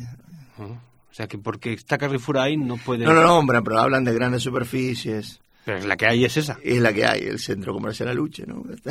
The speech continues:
Speaker 1: Bueno, bueno, sí, <laughs> sí, que tengáis suerte.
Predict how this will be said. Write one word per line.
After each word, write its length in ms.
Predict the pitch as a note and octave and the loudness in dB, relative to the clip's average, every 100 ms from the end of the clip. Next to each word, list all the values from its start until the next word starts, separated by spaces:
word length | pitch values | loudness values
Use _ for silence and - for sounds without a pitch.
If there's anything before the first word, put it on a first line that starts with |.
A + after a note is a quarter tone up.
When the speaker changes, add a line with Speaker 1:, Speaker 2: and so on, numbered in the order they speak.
| - - - - - - - - _ - - - - - - - - - - | -6 -2 -2 0 -2 -2 -8 -20 _ -20 -20 -10 -8 -8 -14 -18 -20 -20 -2
Speaker 1:
Bueno, 200 | D3 D#3+ | 2 4
bueno, 160 | A3 - A2+ G2 | 4 0 -10 -18
sí, 200 | - A#2 A2 - | -12 -12 -8 -6
<laughs> 160 | - | -4
sí, 220 | C3 - - D3 - A#3+ - | -2 -2 2 0 4 2 2
que 160 | - B2+ | 2 4
tengáis 320 | B2+ C#3 C#3+ | 4 4 4
suerte. 320 | G#3+ G3 G3 | 4 2 -2